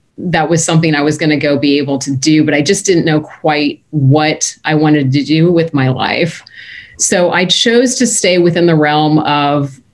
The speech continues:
the human body and athletics, and I chose to get a degree in exercise and sports studies. And after I graduated, we immediately began our family.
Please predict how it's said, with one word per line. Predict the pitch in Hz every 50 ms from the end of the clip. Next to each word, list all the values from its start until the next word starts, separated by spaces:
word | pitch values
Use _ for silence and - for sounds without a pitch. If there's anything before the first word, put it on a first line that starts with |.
| _ _ -
the | 165 165
human | 160 160 180 175 175 170 165 160
body | 160 151 143 147 147 147 151 147 147 147 - -
and | 147 143 143 147 131 - - -
athletics, | 151 156 156 151 139 139 151 147 135 131 131 139 135 - - -
and | - 160 156
I | 151 151
chose | 151 - 170 160 165 156 160 -
to | 165 160
get | 156 147 139
a | 139
degree | 123 156 151 147 147 147 143
in | 143 135
exercise | - 139 135 - - 160 147 - - 143 139 139 131
and | 139 139 131
sports | - - - 139 139 131 131 -
studies. | - - - 160 147 147 143 135 127 117 139 139 - - _ _ - - - - - - _ _ _ - -
And | 175 165 165 165 160 160 156 156 156 156 - - - _ _ _ _ _ 185
after | 185 185 247 254 262 - - 202 175 160 160 160 156
I | 156 156 156 156
graduated, | 151 135 160 165 175 202 220 208 214 175 147 143 139 139 139 139 143 139 143
we | 139 160 160 156
immediately | 156 156 165 185 202 233 240 254 247 240 190 151 - 147 156 151
began | - 151 147 147 151 143 143 143
our | 135 131 139 135
family. | 135 - 156 139 139 139 135 127 - - 117 113 131 156 156 -